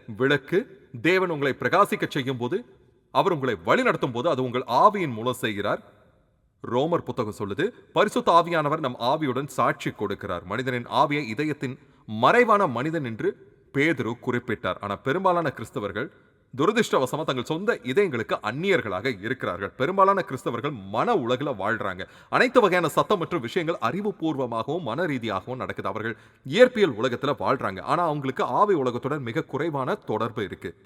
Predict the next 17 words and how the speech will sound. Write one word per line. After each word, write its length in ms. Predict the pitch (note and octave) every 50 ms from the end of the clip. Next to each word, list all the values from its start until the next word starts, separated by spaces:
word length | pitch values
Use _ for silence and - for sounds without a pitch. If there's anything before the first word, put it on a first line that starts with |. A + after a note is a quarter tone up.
| _ _ -
நண்பரே, 320 | F#3+ G#3+ A#3+ C4 C4 B3+
தேவன் 260 | F3 G3 A3+ A#3+ A3+
தம் 140 | - G#3 D#3
பிள்ளைகளிடம் 440 | - F#3+ G#3 G#3 F#3+ F#3+ F3 D#3+ B2+
பேசும்போது 520 | D#3+ E3 D#3 - D3+ B2 A#2+ A#2+ D#3+ F#3+ -
அவர் 160 | C3+ C#3 D3
நம் 160 | C#3 C#3 - -
ஆவியுடன் 520 | B2 C3 D#3 D#3 D3+ B2 G#2+ A#2 B2+ B2
பேசுகிறார். 440 | - A2 A2 - B2+ - G2 F#2+ - -
எனவே 240 | G2+ A2+ B2+ C3+ C#3
தேவன் 280 | A2+ B2 B2+ C3 D3 -
ஒருபோதும் 520 | A2 A#2+ D#3+ A3 A#3 G3+ G#3 F#3+ G3 E3+
பேச 280 | C#3 C3+ C#3+ C#3+ - -
மாட்டார் 260 | C3+ B2+ B2 D3 C3+
என்று 180 | A#2+ G2+ F#2 A#2+
நான் 220 | A#2+ G#2+ A2+ A2+
நினைக்கல. 380 | G2 F#2 G2+ G2+ - F#2 F2